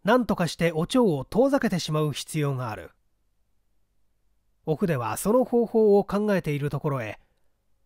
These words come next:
あたかも矢田友之助から恋をささやかれたので、彼女はそれを巧みに利用して、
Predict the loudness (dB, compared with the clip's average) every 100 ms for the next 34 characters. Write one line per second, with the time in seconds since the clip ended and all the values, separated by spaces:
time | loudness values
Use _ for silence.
0 | -4 0 0 -2 -6 -10 -14 _ -2 2
1 | 2 0 0 2 0 0 -4 -2 0 -2
2 | 0 0 2 0 -6 -4 -4 0 -2 -2
3 | -6 -10 -12 -14 _ _ _ _ -6 -2
4 | 0 -2 -6 -6 -8 -14 -6 0 4 4
5 | 2 -2 -2 0 2 2 2 2 2 2
6 | 0 -6 -6